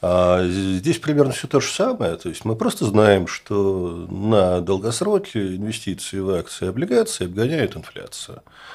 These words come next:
В акции в большей степени, в облигации там в меньшей степени, но тоже обгоняют.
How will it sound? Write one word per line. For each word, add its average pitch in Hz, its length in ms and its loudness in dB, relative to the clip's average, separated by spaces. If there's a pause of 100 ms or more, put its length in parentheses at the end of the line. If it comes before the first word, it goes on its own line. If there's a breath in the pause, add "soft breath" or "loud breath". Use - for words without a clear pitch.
(120)
В 107 80 6
акции 110 300 6
в 117 60 0
большей 170 320 0
степени, 101 460 -2
в 92 80 -2
облигации 110 580 -2
там 87 180 -6
в 101 40 -8
меньшей 120 320 -2
степени, 101 400 -6
но 104 220 0
тоже 85 340 -2
обгоняют. 76 480 -6